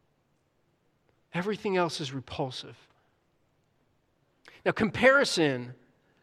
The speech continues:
was used a lot in first century Greek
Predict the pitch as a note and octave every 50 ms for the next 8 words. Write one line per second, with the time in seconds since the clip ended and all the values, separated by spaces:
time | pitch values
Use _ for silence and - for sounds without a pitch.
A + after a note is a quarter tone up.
0 | _ _ _ - F3+ D#3+ D#3 G#3+ A#3+ A3+ - - F3+ D3+ E3 F#3+ G3 E3 C#3 B2+
1 | C#3 G3 - - - _ _ _ _ _ _ _ _ _ _ - E3+ E3+ - -
2 | G3+ G3+ F#3+ - - G#3 G3 - - G3+ G3 D3+ D3+ E3 F3+ G3 - - -